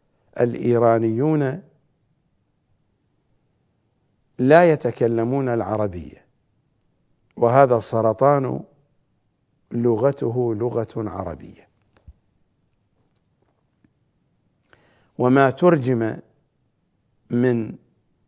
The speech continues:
كتب سيد قطب أو من كتب الإخوان عمومًا إلى اللغة الفارسية كان شيئًا محدودًا وقليلًا.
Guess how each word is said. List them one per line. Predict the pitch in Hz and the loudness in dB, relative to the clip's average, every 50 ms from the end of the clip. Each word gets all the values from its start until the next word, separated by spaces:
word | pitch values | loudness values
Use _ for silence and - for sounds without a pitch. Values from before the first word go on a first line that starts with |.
| _ _ _ _ _ _ _ _ _ _ - | _ _ _ _ _ _ _ _ _ _ -4
كتب | - 180 170 - 185 156 143 131 | -2 -2 0 0 0 0 0 -2
سيد | - - 160 165 156 147 131 - - | -2 0 0 2 2 2 0 -2 -4
قطب | - 131 120 110 - - - _ - - _ _ _ _ _ _ _ _ _ _ _ _ _ _ _ _ _ _ _ _ _ _ - | -4 -2 -2 -2 -4 -8 -20 _ -20 -20 _ _ _ _ _ _ _ _ _ _ _ _ _ _ _ _ _ _ _ _ _ _ -4
أو | 117 117 113 | -4 -2 -2
من | 113 110 104 | -2 -4 -4
كتب | - 165 143 - 139 117 120 | -4 -6 -4 -4 -4 -4 -4
الإخوان | 113 113 113 107 - - 120 139 147 143 131 117 | -4 -6 -8 -8 -4 0 2 2 2 2 0 -4
عمومًا | - - 113 113 113 113 110 107 101 95 - - _ _ _ _ _ _ _ _ _ _ _ _ _ _ _ _ _ _ _ _ _ _ _ _ _ _ _ - | -6 -6 -6 -4 -4 -4 -4 -6 -8 -10 -10 -14 _ _ _ _ _ _ _ _ _ _ _ _ _ _ _ _ _ _ _ _ _ _ _ _ _ _ _ -2
إلى | 131 123 123 | 0 2 2
اللغة | 117 113 131 156 143 139 123 - | 2 4 4 2 4 2 0 -2
الفارسية | 123 104 90 - 117 110 107 107 - - - 131 127 117 113 117 - 170 - _ _ _ _ _ _ _ _ _ _ _ _ _ _ _ _ _ _ _ _ _ _ _ | -6 -8 -8 -6 -4 -4 -4 -4 -6 -8 -10 -10 -8 -6 -8 -8 -10 -12 -16 _ _ _ _ _ _ _ _ _ _ _ _ _ _ _ _ _ _ _ _ _ _ _
كان | - 170 160 160 151 151 143 139 139 - - - _ _ _ _ _ _ _ _ _ _ | 2 4 4 6 4 2 0 0 -4 -6 -10 -16 _ _ _ _ _ _ _ _ _ _
شيئًا | - - - 165 165 160 147 - 127 123 | -16 -2 2 4 4 4 2 0 -2 -2
محدودًا | 120 117 117 110 101 - 107 101 139 151 147 135 147 139 139 131 - - - _ _ _ _ _ _ _ _ _ _ _ _ _ _ | -2 -2 -2 -4 -6 -8 -8 -6 -4 -4 0 0 0 0 0 -4 -8 -12 -16 _ _ _ _ _ _ _ _ _ _ _ _ _ _
وقليلًا. | - 143 147 147 - 156 160 151 123 92 76 - - | 2 4 4 4 4 2 2 2 0 -2 -4 -8 -16